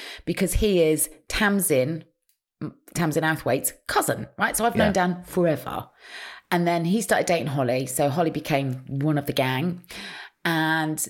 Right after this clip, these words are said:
Speaker 1: they were kind of in the early days of their relationship, I guess, and were invited to my thirtieth, as were you. So what happened that night? You tell me.
Speaker 2: Dan came up to me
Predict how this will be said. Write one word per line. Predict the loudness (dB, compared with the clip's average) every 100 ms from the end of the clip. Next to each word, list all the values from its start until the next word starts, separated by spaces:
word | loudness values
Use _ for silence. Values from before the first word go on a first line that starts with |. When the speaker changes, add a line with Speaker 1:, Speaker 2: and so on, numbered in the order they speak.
| -6
Speaker 1:
they | 2 2
were | 4 4 4 2 -2 -8
kind | -8 -2 -2 -2 -4
of | -6 -14 -6
in | -2
the | 0
early | 0 0
days | 0 0
of | 0
their | 0
relationship, | 0 -2 -4 -6 -4
I |
guess, | -4 -4 -6 -10 0
and | 2
were | 4
invited | 4 4 2 2
to | 0
my | 2
thirtieth, | 2 2 2 -2 -2 -14 _ 0
as | 2 2
were | 2
you. | 2 2 2 0 -4 -6
So | 0 4
what | 4
happened | 2 0 0
that | 0
night? | -2 -2
You | -2
tell | 0 0
me. | 0 -2 -2 2
Speaker 2:
Dan | 6 6 6
came | 4 6
up | 4 2
to | 4
me | 6 4